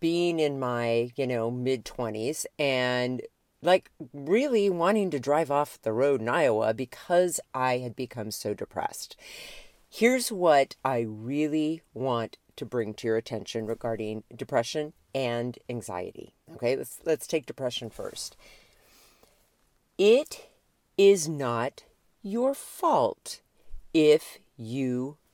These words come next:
are depressed. Okay, this is not about you being weak or inadequate or lazy or any of those things, okay? It's not your fault. But this is the part I really want you to hear.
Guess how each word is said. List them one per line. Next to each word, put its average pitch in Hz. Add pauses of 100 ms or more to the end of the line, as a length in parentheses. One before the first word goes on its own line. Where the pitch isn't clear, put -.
(140)
are 101 (180)
depressed. - (360)
Okay, 123
this 123
is 123
not 127
about 185
you 180
being 139 (420)
weak 147
or 110
inadequate 127
or 113
lazy 143 (140)
or 120 (800)
any 254
of 143
those 104
things, -
okay? 113
It's -
not 113
your 147
fault. - (580)
But 127
this 139
is 151
the -
part 165
I 151
really 131
want 117
you 127
to -
hear. -